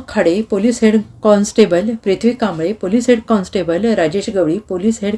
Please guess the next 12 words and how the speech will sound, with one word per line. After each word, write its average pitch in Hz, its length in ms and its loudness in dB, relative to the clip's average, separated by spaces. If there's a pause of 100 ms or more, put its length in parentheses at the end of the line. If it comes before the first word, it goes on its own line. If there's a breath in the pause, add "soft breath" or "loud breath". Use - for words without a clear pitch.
(100)
कॉन्स्टेबल 190 600 -2
निलेश 175 500 -4
कदम, 175 280 -4
स्वप्नील 190 440 -4
नायकवाडी 180 480 -2
यांनी 143 220 -4
केले 139 280 -6
आहे. 135 220 -10 (800 soft breath)
ब्युरो 175 200 2
रिपोर्ट, 233 380 0
एसबीएन 196 380 -2
मराठी 196 420 -4